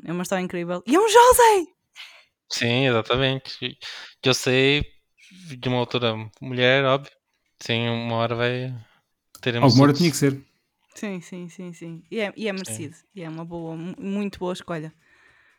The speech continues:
Speaker 1: Acho que sim,
Speaker 3: Começaste
Speaker 1: uma boa
Speaker 3: bem.
Speaker 1: porta de entra-, uma
Speaker 2: Sim.
Speaker 1: boa porta de entrada, assim, para o josei,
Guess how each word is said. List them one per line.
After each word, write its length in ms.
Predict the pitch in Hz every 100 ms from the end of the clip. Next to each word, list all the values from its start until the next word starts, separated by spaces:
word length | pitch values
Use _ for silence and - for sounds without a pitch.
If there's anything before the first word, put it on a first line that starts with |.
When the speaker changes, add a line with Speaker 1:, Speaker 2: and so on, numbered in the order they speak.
| _
Speaker 1:
Acho 120 | 175
que 60 | -
sim, 120 | 120
Speaker 3:
Começaste 320 | 160 135 165
Speaker 1:
uma 40 | -
boa 100 | 107
Speaker 3:
bem. 80 | 98
Speaker 1:
porta 180 | -
de 60 | 180
entra-, 200 | 175 175
uma 120 | 208 214
Speaker 2:
Sim. 40 |
Speaker 1:
boa 160 | 208 214
porta 300 | 226 202 202
de 40 |
entrada, 260 | 196 190 180
assim, 240 | 190 190
para 300 | 190 - 185
o 60 | 190
josei, 500 | 196 185 180 175 180